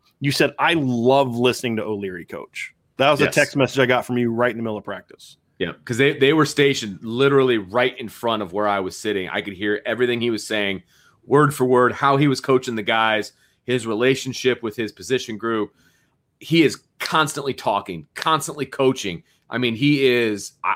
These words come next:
Speaker 2: I think he's doing a great job. Um, I, I think he's doing a great job with these guys. You know, obviously the proof's in the pudding. Obviously it helps to have, uh, Kyle Hamilton, but he's working with the least amount of depth, I think, of anybody in this, in,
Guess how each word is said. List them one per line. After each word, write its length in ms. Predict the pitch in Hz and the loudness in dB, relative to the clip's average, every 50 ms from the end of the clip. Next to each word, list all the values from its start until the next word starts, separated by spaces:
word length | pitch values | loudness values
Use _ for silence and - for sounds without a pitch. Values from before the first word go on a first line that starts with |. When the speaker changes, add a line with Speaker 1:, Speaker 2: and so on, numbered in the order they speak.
| - 123 | 0 -2
Speaker 2:
I 80 | 147 156 | -2 0
think 180 | 147 143 139 | -2 -2 -4
he's 120 | 127 113 - | -4 -4 -2
doing 180 | 127 123 107 | -2 0 0
a 60 | 98 | -2
great 360 | 87 85 - 110 107 101 92 85 | -6 -8 -6 -4 -2 -2 -4 -4
job. 260 | - 82 67 64 - - _ _ _ _ _ | -6 -8 -8 -8 -10 -14 _ _ _ _ _
Um, 540 | 98 95 95 95 92 92 90 87 85 82 78 - | -6 -4 -2 0 0 0 -2 -2 -4 -8 -8 -6
I, 220 | 104 104 104 120 | -4 -2 0 0
I 20 | 123 | 0
think 100 | 120 117 | 0 0
he's 100 | 110 98 | -2 -4
doing 160 | 110 110 104 | -4 -4 -4
a 40 | 101 | -4
great 220 | 85 107 107 104 92 | -4 -2 -2 -2 0
job 200 | 104 101 98 98 95 | 0 0 0 0 -2
with 100 | 95 - | -4 -6
these 180 | 98 92 92 | -8 -6 -4
guys. 340 | 92 92 92 95 92 - - _ _ _ _ _ | -2 0 0 0 0 -4 -8 _ _ _ _ _
You 60 | 123 127 | 0 0
know, 80 | 110 | 2
obviously 380 | 95 87 123 127 123 117 - 123 | 2 2 2 2 0 0 0 -2
the 80 | 110 - | -2 -2
proof's 260 | - 139 135 127 - 113 | 0 0 0 0 -2 -6
in 40 | |
the 60 | 107 98 | -8 -4
pudding. 340 | - 127 120 117 120 117 - | 0 0 2 2 0 -2 -2
Obviously 400 | - 120 120 117 113 - 113 113 | -2 -2 -2 -2 -2 -2 -2 -2
it 40 | 104 | 0
helps 220 | 113 113 113 - | 0 0 -2 -2
to 80 | - 98 | -4 -4
have, 160 | 104 104 101 - _ _ _ _ _ | -4 -4 -4 -6 _ _ _ _ _
uh, 180 | - 123 101 95 | -6 -4 -4 -4
Kyle 220 | - 107 110 107 104 | -2 -2 -2 0 0
Hamilton, 440 | 110 110 110 107 - - 110 104 - _ _ _ _ _ _ _ _ | 0 -2 -2 -4 -4 -4 -6 -6 -6 _ _ _ _ _ _ _ _
but 140 | 123 120 123 | -2 0 2
he's 160 | 139 139 117 | 2 2 4
working 320 | 131 139 135 135 127 120 | 4 2 4 2 2 2
with 140 | 123 123 113 | 2 0 0
the 80 | 110 107 | 0 0
least 260 | 113 123 117 - 117 | 0 0 -2 -2 -2
amount 180 | 110 110 107 98 | -2 -2 -2 -2
of 60 | 90 | -2
depth, 240 | 101 110 101 - - | 0 -2 -2 -2 -4
I 60 | - | -6
think, 160 | 95 104 92 | -6 -6 -6
of 80 | 95 90 | -4 -4
anybody 560 | 101 98 92 87 98 98 98 92 92 - - 67 - - | -4 -4 -4 -2 -2 0 0 0 -2 -4 -8 -14 -18 -12
in 140 | - 123 104 | -10 -8 -8
this, 200 | 101 95 - - - | -6 -8 -10 -12 -8
in, 400 | - 117 107 107 101 95 92 - | -6 -4 -4 -4 -6 -6 -8 -12